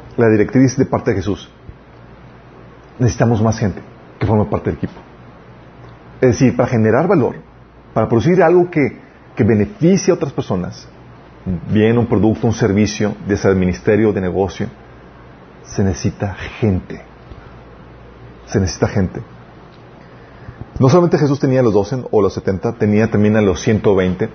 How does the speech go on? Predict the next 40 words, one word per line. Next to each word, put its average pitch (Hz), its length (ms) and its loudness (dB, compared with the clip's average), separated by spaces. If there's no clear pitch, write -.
¿Se - 120 -4
acuerdan 113 460 0
cuando 98 340 0
descendió 98 320 2
el 92 80 2
Pentecostés? - 720 -4
Estaban 123 340 2
todos 139 180 2
reunidos 135 480 -2
y 120 80 -2
eran 123 160 2
aproximadamente 113 520 0
unos 107 120 0
ciento 110 260 0
veinte 101 200 0
personas - 540 -6
en 101 80 0
Hechos - 500 -2
capítulo 98 400 0
uno 98 100 2
y 90 60 -2
capítulo 90 340 0
dos. 85 300 -2
Y 104 60 -2
no 107 60 2
solamente 110 400 2
eso, 151 200 -4
tiene 113 440 2
a - 100 -2
toda 104 460 0
la 104 60 0
iglesia, 87 440 -6
que 113 100 -6
somos 107 260 0
la 104 60 0
extensión 98 520 -2
del 98 120 -2
cuerpo 98 220 -4
de 90 80 -2
Cristo. - 320 -4